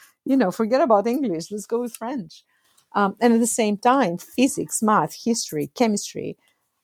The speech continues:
um, biology, all those kind of courses. <sighs> And, um, the time came for me to make a decision.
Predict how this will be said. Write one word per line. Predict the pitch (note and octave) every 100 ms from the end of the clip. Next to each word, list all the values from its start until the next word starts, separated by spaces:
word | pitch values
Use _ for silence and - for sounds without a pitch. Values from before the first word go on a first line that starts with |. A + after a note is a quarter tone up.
| -
um, | F#3+ F#3+ F3+ F3 E3+ F3+
biology, | G3+ G3+ A3 C4 G#3+ D#3 D#3+
all | F#3 G3+
those | G3+
kind | - F#3+
of | E3+
courses. | - D#4+ D4 D3+ D3+ - _ _ _ _ _ _
<sighs> | - - - -
And, | C4 B3 A3 -
um, | A#3 A3+ G#3+ G3
the | A3
time | A3+ C4 D4 F4 -
came | - B3 A#3+
for | A#3 A#3+
me | G#3 G#3
to | G#3
make | F#3+ F3
a | E3+
decision. | D#3 - D#3 D#3 D#3+ -